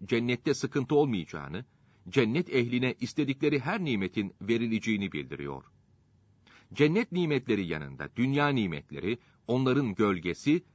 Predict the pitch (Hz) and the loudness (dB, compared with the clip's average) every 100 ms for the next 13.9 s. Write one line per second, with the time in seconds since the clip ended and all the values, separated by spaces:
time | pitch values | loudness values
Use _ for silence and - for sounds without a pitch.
0 | _ 98 104 - 180 110 98 80 67 _ | _ -4 -2 -2 -4 -2 -4 -4 -10 _
1 | 95 87 - 90 73 64 71 - _ _ | -2 -2 -4 -6 -6 -8 -10 -10 _ _
2 | _ _ _ _ _ _ - 143 185 165 | _ _ _ _ _ _ 2 4 4 2
3 | 220 123 123 - 165 143 131 - _ - | 0 2 2 2 -2 2 0 -2 _ 0
4 | 139 135 131 123 101 170 196 117 - 107 | 0 2 0 0 -2 -2 0 -2 0 0
5 | 101 92 101 78 - 82 69 - 123 131 | 0 -4 -4 -4 -4 -8 -8 -2 -2 -2
6 | _ _ _ - 90 87 170 143 123 113 | _ _ _ -2 0 0 -4 -2 0 0
7 | - 110 104 101 101 95 101 - _ - | 0 0 2 0 -2 -2 -2 -2 _ -4
8 | 107 101 98 90 - 92 110 87 67 67 | -2 0 0 -2 -4 -4 -4 -4 -8 -10
9 | 67 69 - _ _ _ _ _ _ _ | -12 -16 -18 _ _ _ _ _ _ _
10 | - 90 92 90 85 80 76 107 143 - | -6 -2 -2 -2 -6 -6 -2 -2 -2 -10
11 | _ 107 104 92 87 165 143 120 - 113 | _ -2 0 0 0 0 0 -2 -4 -4
12 | 113 110 104 - 107 110 85 104 - 131 | -2 0 0 0 0 0 0 -4 -2 -2
13 | 117 95 95 - 107 117 117 123 143 | -2 -2 -2 -2 -2 0 2 0 0